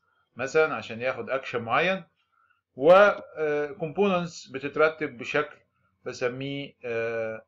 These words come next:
آه، لاي اوت، بيقوم بيه كلاس برضو دوره، آه، هذا الترتيب اسمه لاي اوت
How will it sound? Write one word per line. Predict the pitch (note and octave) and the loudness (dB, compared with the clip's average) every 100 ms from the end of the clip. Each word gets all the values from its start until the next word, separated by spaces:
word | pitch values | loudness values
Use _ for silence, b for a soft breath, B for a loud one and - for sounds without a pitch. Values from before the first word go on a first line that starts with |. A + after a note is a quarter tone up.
| _ _ C3 B2 | _ _ -20 -14
آه، | A#2+ A2+ | -10 -8
لاي | A2+ D#3 D#3 | 0 0 4
اوت، | D3+ E3+ E3 - _ _ _ - | 4 4 0 -18 _ _ _ -12
بيقوم | B2 D#3+ F3 | -8 -4 -4
بيه | D3+ D#3+ | -4 -2
كلاس | C3+ C#3+ - - | 2 2 0 -2
برضو | C3+ B2 C3+ C3 | -2 0 -2 -2
دوره، | A#2+ C#3 C3+ C3+ B2 - _ - | 0 2 4 2 -2 -14 _ -8
آه، | A#2+ C3 | -2 0
هذا | C3 | 0
الترتيب | A2 A2+ - D3+ D3+ | 0 -4 -4 -8 -6
اسمه | E3 D#3+ C#3+ | -8 -4 0
لاي | C#3+ D3+ | 2 4
اوت | C#3+ C#3 C#3 | 4 4 2